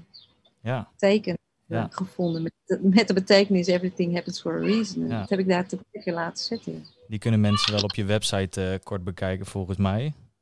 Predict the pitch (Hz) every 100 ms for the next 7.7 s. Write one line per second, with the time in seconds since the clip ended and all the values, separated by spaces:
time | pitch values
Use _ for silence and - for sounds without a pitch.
0 | _ - 127 - 135 123 226 - - _
1 | _ _ _ 139 233 214 165 175 156 143
2 | 123 104 95 107 98 87 117 113 104 104
3 | 101 107 101 92 98 92 87 92 98 95
4 | 107 104 101 - 120 117 110 104 110 110
5 | 110 107 104 107 127 - 104 113 110 101
6 | 107 113 107 101 127 127 123 151 135 135
7 | 120 110 104 113 - 107